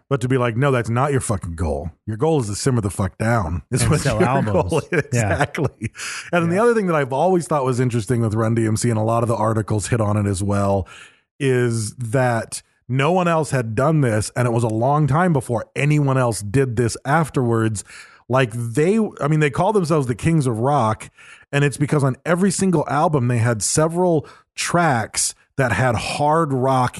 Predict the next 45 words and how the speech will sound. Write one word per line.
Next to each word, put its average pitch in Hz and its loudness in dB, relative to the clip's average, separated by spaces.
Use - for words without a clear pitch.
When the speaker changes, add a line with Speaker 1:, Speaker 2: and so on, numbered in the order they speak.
Speaker 1:
in 135 0
'em, 92 0
Speaker 2:
Mm-hmm. 104 2
Speaker 1:
which 131 0
was 120 -2
not 139 0
done. 110 0
And 165 0
I 208 2
Speaker 2:
Yeah. 233 0
Speaker 1:
mean, 170 -6
like, 165 0
right, 180 0
like, 160 2
if 143 0
you 240 2
listen 220 2
to 160 2
Rock 139 0
Box, 95 -4
which 131 0
was, 131 2
like, 131 0
their 127 0
first 165 0
one 151 2
to 123 2
do 131 0
that, 110 0
at 185 0
the 190 2
time 175 0
in, 147 2
like, 127 0
the 123 -2
ear-, 135 0
the 117 -2
early 156 2
nineteen 156 0
eighties, 151 2
the 139 0
rock 147 0
in 147 0
Rock 139 2
Box 180 2